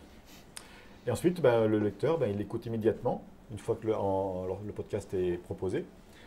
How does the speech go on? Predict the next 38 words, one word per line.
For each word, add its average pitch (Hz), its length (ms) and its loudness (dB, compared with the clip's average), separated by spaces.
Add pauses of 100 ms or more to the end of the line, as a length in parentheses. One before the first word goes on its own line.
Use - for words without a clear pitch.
(200)
ou, 135 200 6
euh, 101 440 10
il 92 80 -4
l'écoute, 107 380 -6
euh, 85 260 2 (800)
plus 127 120 -6
tard. - 340 -4
Et 107 220 4
on, 101 300 2
on 95 40 -2
voit 113 220 4
dans 120 100 2
les, 101 100 -2 (240)
dans 95 80 -6
les 98 100 -4
chiffres 135 280 -8
qu'il - 180 -6
écoute - 380 -8 (280)
très 151 180 0
rapidement. 98 440 -4 (600)
Euh, 90 420 -4
dans 87 220 -6
la 87 100 -4
semaine 127 240 -2
qui 117 160 -12
suit, 123 320 -6
euh, 95 420 0
c'est 95 160 -8
même 101 140 -6
quarante-huit 113 440 -6
heures 104 100 0
après 107 360 -6 (180)
que 98 60 -10
le 90 480 -6
nombre 107 240 -2
d'écoutes - 320 -6
est 98 60 -4
maximum. 90 340 -10